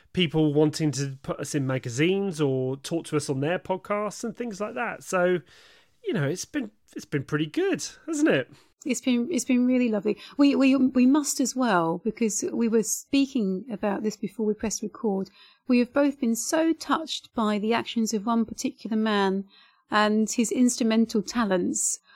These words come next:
Speaker 2: Um,
Speaker 1: Oh, yes.
Speaker 2: I don't know if you n-, noticed about the, the introduction music for this particular episode was actually sounded mar-, rather more live than usual. And that's because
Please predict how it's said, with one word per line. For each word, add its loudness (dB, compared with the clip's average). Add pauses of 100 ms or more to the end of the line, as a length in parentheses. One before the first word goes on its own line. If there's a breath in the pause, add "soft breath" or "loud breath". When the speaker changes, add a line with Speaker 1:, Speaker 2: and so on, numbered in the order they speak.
(140 soft breath)
Speaker 2:
Um, 4
Speaker 1:
Oh, 4
yes. 4
Speaker 2:
I 4
don't 4
know 6
if -2
you 6
n-, 0 (240)
noticed 6
about 4
the, 4
the -2
introduction 2
music 0
for 2
this -2
particular -4
episode -2
was -2
actually -4
sounded 2
mar-, 4
rather 4
more 4 (380 loud breath)
live 6
than 4
usual. 4
And 2
that's 2
because 2